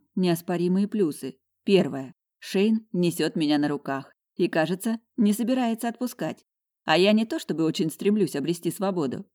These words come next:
как раз наоборот. С таким мужчиной, да хоть на край света,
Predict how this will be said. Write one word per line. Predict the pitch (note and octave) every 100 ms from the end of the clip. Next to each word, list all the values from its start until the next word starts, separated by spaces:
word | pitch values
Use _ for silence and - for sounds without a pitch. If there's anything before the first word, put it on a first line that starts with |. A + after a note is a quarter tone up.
| -
как | C4+
раз | B3+ A#3
наоборот. | A3 G#3+ G#3 F#3 C3 - _ _ _
С | -
таким | D#3 D3 D#3
мужчиной, | C#3+ C#3+ - F3+ C#3 B2+ _ -
да | G3
хоть | E3 G#3 G3
на | F#3
край | F3+ G3 F#3
света, | G3 F#3 F#3 -